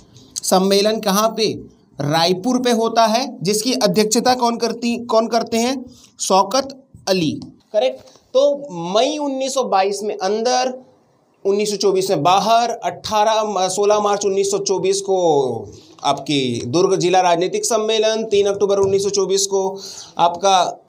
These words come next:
हिंदू मुस्लिम दंगा को समाप्त करना, अठारह नवंबर उन्नीस सौ चौबीस को प्रांतीय खिलाफत सम्मेलन, जिसमें रायपुर में होता है, जिसकी अध्यक्षता शौकत अली जी करते हैं और यहाँ पे सुंदरलाल शर्मा जी की भी भागीदारी होती है, Correct।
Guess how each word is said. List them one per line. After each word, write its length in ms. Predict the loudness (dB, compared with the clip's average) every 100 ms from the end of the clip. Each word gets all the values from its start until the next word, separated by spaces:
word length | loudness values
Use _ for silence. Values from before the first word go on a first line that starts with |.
| -6
हिंदू 240 | -2 0 2
मुस्लिम 320 | 2 0 0
दंगा 280 | 0 0 -2
को 100 | -4
समाप्त 340 | -2 -4 -4
करना, 220 | -4 -2 -2
अठारह 320 | 0 0 0
नवंबर 280 | 0 0 0
उन्नीस 280 | -2 -2 -2
सौ 80 |
चौबीस 360 | -4 -4 -4 -4
को 160 | -2 0
प्रांतीय 360 | 2 0 0 -4
खिलाफत 600 | -2 0 2 0 -4 -4
सम्मेलन, 500 | -4 -2 -2 0 -2
जिसमें 300 | -4 -4 0
रायपुर 340 | 0 2 0 0
में 80 |
होता 220 | 0 0 -2
है, 60 |
जिसकी 240 | -4 -4 -4
अध्यक्षता 460 | -2 -4 -2 -2
शौकत 480 | 0 -2 -2 -6 -4
अली 200 | -2 0 0
जी 140 | 2
करते 280 | 0 0 -2
हैं 80 | -2
और 60 |
यहाँ 140 | -4 -6
पे 100 | -4
सुंदरलाल 440 | -2 0 0 -2
शर्मा 300 | -2 -2 -2
जी 120 | -4
की 120 | -4
भी 100 | -4
भागीदारी 500 | -2 -2 0 0 0 -6 -12 -14 -2
होती 240 | 0 0 -4
है, 180 | -8 -14 -20 -20 -16 -12 -10 -10 -2
Correct। 320 | 2 2 2